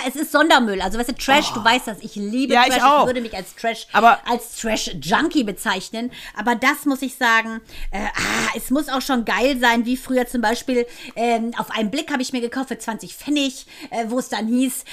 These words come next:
Speaker 1: „Mann ist so klein, der sitzt auf dem Joghurtbecher und seine Arme sind wie Pommes.“ Wusste ich nicht, dass es Fotokollagen gab. Ich fand es immer schon spannend. Andere Storys, äh, groß, groß, groß, fand ich super. Ich glaub ja auch immer erstmal alles. Aber ich mag es nicht,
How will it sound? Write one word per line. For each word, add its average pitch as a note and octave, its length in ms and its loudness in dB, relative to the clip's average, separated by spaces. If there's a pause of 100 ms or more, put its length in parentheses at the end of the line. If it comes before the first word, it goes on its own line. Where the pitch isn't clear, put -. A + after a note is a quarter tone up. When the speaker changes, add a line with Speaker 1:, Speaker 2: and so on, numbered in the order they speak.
Speaker 1:
„Mann A#3 320 0
ist A3+ 180 -4
so B3 140 -2
klein, A#3 400 -2
der A3 100 -2
sitzt A3 280 -8
auf G#3+ 80 -4
dem G#3 100 -4
Joghurtbecher A3+ 640 0
und G#3 80 -6
seine G3+ 260 -4 (140)
Arme B3 160 2
sind G#3+ 180 -6
wie G#3+ 80 -6
Pommes.“ - 420 -6 (180)
Wusste F4 220 0
ich D4 40 4
nicht, C4 160 2
dass A3+ 120 -2
es C#4 120 -2
Fotokollagen F#3 680 -4
gab. E3+ 220 -4 (240)
Ich - 80 -12
fand F#4+ 180 4
es D#4+ 160 -4
immer F#4+ 160 2
schon C4+ 200 -2
spannend. A3 440 0
Andere D4 320 2
Storys, D4 540 0
äh, A#3+ 180 -2
groß, D4+ 540 0
groß, C4 460 0
groß, B3 320 2
fand C4+ 240 0
ich B3 100 -2
super. A3 300 -4 (280)
Ich - 140 -6
glaub B3 220 0
ja A3+ 160 0
auch G#3+ 40 -4
immer F#3+ 160 -4
erstmal F3 360 -2
alles. F#3+ 280 -6 (240)
Aber A#3 160 -2
ich C4 200 -8
mag C#4 320 2
es - 180 -12
nicht, D4 300 -6